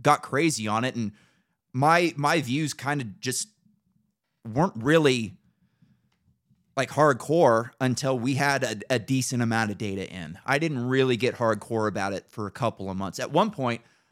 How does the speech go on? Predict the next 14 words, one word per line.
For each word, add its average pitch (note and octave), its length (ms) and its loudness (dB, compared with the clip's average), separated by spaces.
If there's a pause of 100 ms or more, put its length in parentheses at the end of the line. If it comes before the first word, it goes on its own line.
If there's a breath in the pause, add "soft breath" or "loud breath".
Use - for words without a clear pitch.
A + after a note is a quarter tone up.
(200 soft breath)
I, C3 220 4
uh, A#2+ 220 4
I C3 80 2
went C#3+ 200 -4
to D#3+ 80 -6
the A#2+ 100 -4
weed C3 300 -6
store G2 440 -6
in, G#2 460 -6 (320)
in, G#2+ 240 -2
uh, F#2+ 260 -4
Ontario, G2+ 720 -4
and G#2 480 -4 (720)
s-, - 160 -16